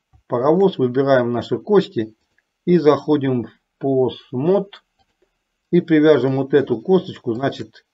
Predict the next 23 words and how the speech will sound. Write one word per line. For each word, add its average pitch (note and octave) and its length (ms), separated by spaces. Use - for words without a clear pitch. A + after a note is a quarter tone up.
к - 100
телу D3 360
паро-, C3 600
паровоза. C3 640
Ctrl A#2+ 540
P, G3 280
пусть D#3+ 240
будет C3+ 380
это C3+ 200
бон. A2 480
Так, B2 340
всё. A2 600
Это, F#3 320
значит, D#3 460
вот, D#3 340
вот D3+ 200
эта C#3 480
настройка D3 840
именно E3+ 440
для C3+ 160
того, F3+ 320
чтобы, D3+ 480
э, C3 220